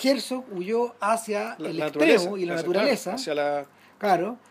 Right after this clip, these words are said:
Speaker 1: Handke huyó hacia el interior de la literatura, hacia Ge-, hacia
Speaker 2: Claro.
Speaker 1: Goethe.
Speaker 2: Y Fassbinder
Speaker 1: Y Fassbinder
Speaker 2: huyó hacia el bajo mundo.
Speaker 1: Exactamente,
Speaker 2: Sí.
Speaker 1: hacia el, hacia, hacia el bajo mundo y hacia el melodrama americano.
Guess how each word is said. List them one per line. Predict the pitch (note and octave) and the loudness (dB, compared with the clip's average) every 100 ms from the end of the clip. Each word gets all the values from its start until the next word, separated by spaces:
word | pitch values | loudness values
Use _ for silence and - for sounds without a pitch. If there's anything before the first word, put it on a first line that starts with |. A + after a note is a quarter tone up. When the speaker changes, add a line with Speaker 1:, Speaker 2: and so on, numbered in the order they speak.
| _ - - | _ -6 0
Speaker 1:
Handke | C4+ C4+ - C4+ C4+ A#3 - | 0 0 -4 -4 -4 -6 -6
huyó | G3 F#3 A#3 A#3+ | -4 0 2 2
hacia | A3 - | -2 -4
el | G3 | -4
interior | F3+ - F#3 D4 E4 | -4 -4 -2 0 0
de | D#4 | -2
la | |
literatura, | D4 C#4+ C#4+ C#4+ D4+ F#3+ | -4 -4 -4 -2 2 0
hacia | - | 0
Ge-, | F3+ C#4+ | -6 -4
hacia | A#3 G#3 G#3 F#3 | -2 -2 -4 -6
Speaker 2:
Claro. | |
Speaker 1:
Goethe. | D4 G#3+ G#3 C4+ - | -2 -2 -2 -6 -10
Speaker 2:
Y | D3+ | -12
Fassbinder | - D#3+ E3+ F#3 F#3 | -8 -8 -6 -4 -2
Speaker 1:
Y | F#3 | 0
Fassbinder | |
Speaker 2:
huyó | F3 E3 E3+ F3+ F3+ | 0 0 0 0 -2
hacia | E3 F#3 | -2 -4
el | |
bajo | D#3+ - | -8 -6
mundo. | F#3+ C3+ - - | -8 -8 -12 -14
Speaker 1:
Exactamente, | G3+ D#3+ C4 C4+ D#4+ C#4+ | -10 -4 -4 -2 0 0
Speaker 2:
Sí. | G3 | -2
Speaker 1:
hacia | F#3+ A3 | -2 -2
el, | A3 | -4
hacia, | G#3+ A3+ | -4 -8
hacia | G3 F#3+ | -8 -6
el | |
bajo | G#3+ A3+ A3 | -4 -4 -4
mundo | B3 B3+ | -4 -4
y | A#3 | -4
hacia | G#3+ | -6
el | G3+ | -6
melodrama | F#3+ F3+ G#3 C#4+ | -6 -6 -4 -4
americano. | A#3 F#3 E3+ - | -4 -4 -6 -12